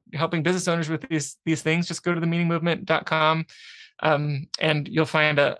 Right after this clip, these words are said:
an invitation there to, to take the assessment that's, uh, at this moment to be <laughs> yet to be named,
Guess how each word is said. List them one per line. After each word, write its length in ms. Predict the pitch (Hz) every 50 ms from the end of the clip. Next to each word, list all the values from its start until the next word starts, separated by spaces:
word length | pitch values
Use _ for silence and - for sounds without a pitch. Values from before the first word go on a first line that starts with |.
| -
an 160 | - 147 147
invitation 600 | 143 151 160 147 151 147 - 156 151 - - 156 143
there 160 | 143 147 147
to, 220 | 143 143 135 127 - - -
to 280 | - 143 135 139 135 - _ _ -
take 240 | - 175 165 160
the 160 | - 156 135 -
assessment 520 | 151 - - 170 156 - - 180 180 180
that's, 320 | 151 147 - - - -
uh, 40 | - - 156 147 139
at 140 | 151 151 -
this 180 | 175 151 -
moment 460 | 170 160 160 165 180 175 - - -
to 160 | - - 190 151
be 320 | 170 165 165 156 151 - - -
<laughs> 120 | - - -
yet 580 | 165 - 214 214 - - 170 160 202 214 165 175
to 100 | 214 175
be 120 | 196 190
named, 580 | 180 170 165 165 160 185 208 240 247 226 226